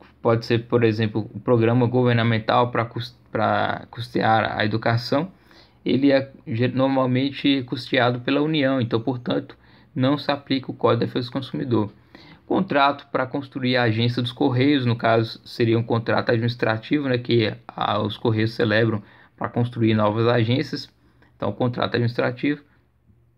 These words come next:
Relações decorrentes de condo-, condomínio, no caso, um condomínio em relação a outro condomínio, aí estaria aplicando uma relação privada e não o Código de Defesa do Consumidor. Contrato de locação predial urbana,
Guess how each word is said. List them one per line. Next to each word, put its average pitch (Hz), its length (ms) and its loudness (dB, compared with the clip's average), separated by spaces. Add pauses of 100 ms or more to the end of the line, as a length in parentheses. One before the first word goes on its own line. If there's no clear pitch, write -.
(480)
Relações 156 540 0
decorrentes 139 540 0
de 127 80 -4
condo-, 127 640 -2
condomínio, 147 640 0 (640)
no 190 60 -10
caso, 120 320 2
um 113 60 4
condomínio 143 520 2
em 127 60 2
relação 120 440 0
a - 20 2
outro 117 240 0
condomínio, 127 560 0 (360)
aí 117 260 2
estaria 117 460 -2
aplicando 113 380 0
uma 110 80 0
relação 113 400 -2
privada 120 540 0
e - 20 2
não 110 120 0
o 117 40 0
Código 110 240 0
de 107 60 0
Defesa 110 180 -8
do - 60 -20
Consumidor. 120 580 -2 (760)
Contrato 147 540 0
de 131 100 -8
locação 127 540 -4
predial 123 480 2
urbana, 127 500 2